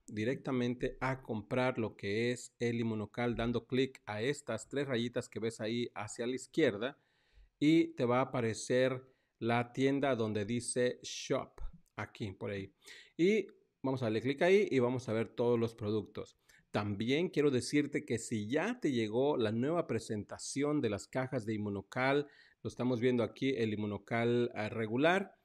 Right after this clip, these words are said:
algunas personas ya lo están teniendo en sus manos, ¿sí? Apenas acabo de hacer un video donde todavía yo no lo tengo, lo estoy esperando. Aquí te lo dejo en las tarjetas, simplemente dale clic a esa tarjeta que aparece y te va a llevar a ese video que acabo de,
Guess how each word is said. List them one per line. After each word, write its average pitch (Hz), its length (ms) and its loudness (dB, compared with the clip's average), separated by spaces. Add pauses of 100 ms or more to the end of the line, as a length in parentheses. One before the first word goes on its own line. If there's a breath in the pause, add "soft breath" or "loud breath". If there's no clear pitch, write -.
(260 soft breath)
algunas 117 360 0
personas 120 340 -2
ya 117 120 4
lo 120 80 2
están 117 320 -2
teniendo 127 540 2
en 104 160 -2
sus 98 180 -12
manos, 170 580 0 (220)
¿sí? 127 320 -2
Apenas 185 400 -2
acabo 147 260 4
de 139 60 6
hacer 135 220 2
un 139 80 2
video 123 320 4
donde 104 260 2
todavía 104 380 0
yo 123 160 0
no 135 100 0
lo 117 120 0
tengo, 120 240 0
lo 98 80 -2
estoy 120 200 -2
esperando. 117 640 -2 (340 soft breath)
Aquí 107 300 -2
te 147 140 0
lo 107 160 2
dejo 127 440 0
en 135 200 2
las 131 180 -2
tarjetas, 123 580 -2
simplemente 113 480 -4
dale 104 240 -2
clic 123 320 -2
a 107 120 -2
esa 110 160 -6
tarjeta - 420 -10
que - 80 -8
aparece 160 560 -2 (380 loud breath)
y 165 220 4
te 135 100 0
va 120 80 6
a 123 40 6
llevar 117 240 4
a 110 100 4
ese 110 200 -2
video 101 400 -2
que - 80 -12
acabo 101 460 -6
de, 104 400 -4